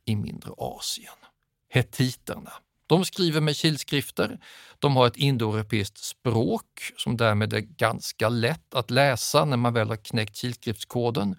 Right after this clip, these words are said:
Och läser man deras kilskriftstavlor, ja, då visar det sig att här har vi ledtrådar till vad som kanske kan ha varit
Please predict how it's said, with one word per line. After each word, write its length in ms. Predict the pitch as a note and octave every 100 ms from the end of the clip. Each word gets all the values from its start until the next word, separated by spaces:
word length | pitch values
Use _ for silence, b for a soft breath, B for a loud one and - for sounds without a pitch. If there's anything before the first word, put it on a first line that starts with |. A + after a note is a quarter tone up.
| B B B
Och 240 | B -
läser 500 | B2+ D3+ F#3+ E3 E3+
man 280 | D#3+ D3 C#3 -
deras 960 | A2 G#2 D3 G2 G2 A2 - - - - _ _ -
kilskriftstavlor, 1120 | - A#2+ - - - - D#3+ E3+ A#2+ - - - B B
ja, 140 | A2+
då 400 | A#2+ A2 C3 E3+
visar 380 | D3 D3 - G2+
det 100 | A2
sig 160 | - G#2+
att 160 | G#2+
här 180 | - D#3 -
har 160 | G#2+
vi 80 | -
ledtrådar 840 | - A#2 E3 - - C#4 - - - _ _ _ _
till 160 | D3+ C3+
vad 160 | - A#2
som 180 | B2+ - _ _
kanske 420 | - A#3+ B2+ -
kan 240 | B2 G#2+ G#2+
ha 60 |
varit 260 | G#2+ B2